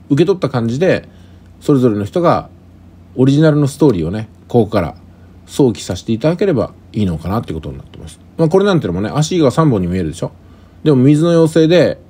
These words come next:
これは、あの、ヒレから足にこう進化していく途中だっていう説明もできますし、まあ、その他様々な解説がつけれると思うんですよ。まあ、これもね、足がちょっと複数に見えますけども、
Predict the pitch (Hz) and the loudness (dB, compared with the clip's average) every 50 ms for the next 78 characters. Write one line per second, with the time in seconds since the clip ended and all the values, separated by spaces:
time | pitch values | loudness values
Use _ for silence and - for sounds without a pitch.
0 | - - - - 135 135 131 127 127 123 123 117 - - - - 110 107 104 98 | -20 -20 -6 0 2 2 4 6 6 6 4 4 2 -2 -8 -12 -8 -6 -4 -4
1 | 95 90 82 - - - - - - 170 202 202 - 120 95 92 - - - 131 | -4 -4 -6 -8 -12 -18 -14 -2 2 2 2 4 2 0 0 -2 -4 -2 -2 -2
2 | 110 90 78 - - - - - - - - 113 - - - 208 202 - 123 104 | -2 -2 -4 -8 -16 -20 -20 -20 -20 -6 -4 -2 -2 0 0 -2 0 0 0 -2
3 | - - 98 90 92 - 101 95 - 113 113 143 143 - 90 - - 101 85 95 | -2 -6 -6 -6 -6 -8 -8 -4 -4 -2 -2 -2 -2 -4 -10 -6 -6 -8 -6 -4
4 | 98 95 92 90 85 92 85 95 90 90 85 - - 78 - - - - - - | -6 -4 -4 -4 -4 -6 -6 -4 -6 -6 -8 -8 -10 -12 -12 -12 -18 -20 -20 -20
5 | - _ 127 135 - 175 190 180 151 117 98 - 131 139 139 117 101 87 78 73 | -12 _ -4 -2 0 2 4 4 4 2 0 0 0 0 0 0 -2 -2 -4 -6
6 | - - 98 98 90 87 85 98 98 92 - - 120 113 104 85 78 - 69 71 | -6 -4 -4 -4 -4 -6 -6 -6 -6 -8 -4 -2 0 0 0 0 -4 -8 -10 -12
7 | 67 - - - - - - - - - - - - - - - - - 135 139 | -14 -16 -18 -20 -20 -20 -20 -20 -20 -20 -20 -20 -20 -20 -20 -12 -4 -2 -2 2
8 | - 160 165 156 160 160 165 156 131 85 120 131 - 123 113 90 80 80 - 101 | 2 2 2 4 2 2 0 0 -2 -2 -4 -4 -2 -2 -2 -2 -2 -4 -6 -8
9 | 80 - - 82 - - - - - - - - - - - - - - 143 123 | -8 -6 -8 -10 -10 -10 -14 -20 -20 -20 -20 -20 -18 -20 -18 -16 -2 0 0 0
10 | 98 90 80 80 85 85 87 90 - - 82 76 80 101 120 113 90 - | 2 0 -4 -4 -6 -6 -8 -8 -10 -10 -8 -8 -6 -4 -4 -4 -4 -6